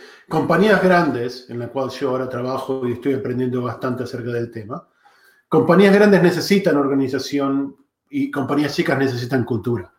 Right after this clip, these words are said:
que es lo que las maneja, ¿verdad? En una compañía chica, ser el superpresidente de lo que sea no importa tanto como importa en una compañía grande, y es una cu-, cuestión de tipo,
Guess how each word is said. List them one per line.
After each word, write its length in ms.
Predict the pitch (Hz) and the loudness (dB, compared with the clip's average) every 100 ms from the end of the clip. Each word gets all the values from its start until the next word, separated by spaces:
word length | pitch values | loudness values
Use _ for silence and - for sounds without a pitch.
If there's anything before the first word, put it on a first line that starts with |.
| _ _ | _ _
que 100 | 147 | 0
es 160 | 143 143 | 2 4
lo 100 | 143 | 4
que 80 | 139 | 4
las 160 | 131 | 2
maneja, 420 | 127 127 120 - 98 | 0 -2 -4 -6 -14
¿verdad? 380 | 104 110 113 - _ _ _ - | -12 -10 -10 -12 _ _ _ 0
En 80 | |
una 80 | 156 | 4
compañía 400 | 170 165 170 180 | 4 6 6 6
chica, 340 | - 190 180 147 | 6 4 4 0
ser 240 | - 156 | 2 4
el 340 | 147 139 135 123 - _ _ - 131 | 4 4 2 -2 -14 _ _ -16 -14
superpresidente 1080 | - - - 175 156 156 165 151 156 156 156 | -6 -4 0 -2 0 0 0 0 0 0 0
de 100 | 143 | 2
lo 100 | 139 | 0
que 100 | 135 | -2
sea 260 | 175 165 139 | -2 0 2
no 160 | 143 | 2
importa 440 | 143 135 147 147 143 | 0 0 -2 -2 -2
tanto 280 | 143 139 | -2 -4
como 180 | 131 127 | -4 -6
importa 300 | 120 139 135 | -6 -8 -8
en 60 | 127 | -10
una 80 | 120 | -10
compañía 400 | 117 120 123 123 | -14 -10 -10 -8
grande, 340 | 123 113 101 | -10 -10 -12
y 60 | 113 | -14
es 140 | - | -12
una 120 | 120 | -14
cu-, 240 | - 120 - | -8 -8 -8
cuestión 340 | 123 - 143 | -12 0 2
de 100 | 131 | 2
tipo, 380 | 131 - 135 117 | 0 0 0 0